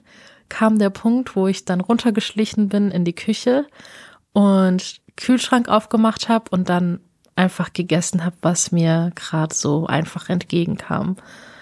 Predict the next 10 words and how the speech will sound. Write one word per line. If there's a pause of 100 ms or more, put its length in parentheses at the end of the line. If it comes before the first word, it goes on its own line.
(200)
Weil (1160)
in
dem
Moment
war's
mir
dann
auch
ziemlich
egal.